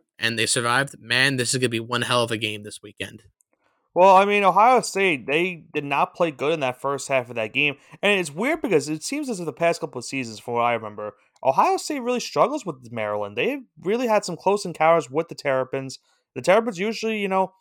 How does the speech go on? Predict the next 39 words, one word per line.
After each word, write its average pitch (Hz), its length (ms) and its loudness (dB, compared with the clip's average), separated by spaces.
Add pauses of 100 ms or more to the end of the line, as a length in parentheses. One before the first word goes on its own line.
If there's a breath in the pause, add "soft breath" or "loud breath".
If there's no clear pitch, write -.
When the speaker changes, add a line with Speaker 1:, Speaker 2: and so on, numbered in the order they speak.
(160)
Speaker 2:
give 165 160 0
their 175 160 2
A 170 140 2
plus 175 300 2
effort 160 400 2
in 143 160 -4
these 156 180 -6
games 170 300 -4
against 143 240 -6
the 120 40 -18
Buckeyes, 131 500 0 (340)
and 180 120 4
they 196 100 2
did 208 220 4
again 240 240 2
in 196 140 -2
this 202 180 -4
game. 120 220 -2
I 120 60 -4
mean, 131 260 -4 (220)
they 139 80 0
went 165 220 2
into 175 200 0
the 165 100 0
half 165 200 4
up 135 140 -6
thirteen 160 360 -4
to 147 60 -8
ten. 147 380 -2 (300)
It 139 100 -4
looked 190 160 2
like 220 80 4
Ohio 170 280 8
State 190 140 2
was 170 100 -2
gonna 160 180 -4
be 147 140 -6
in 135 80 -4
trouble, 143 520 2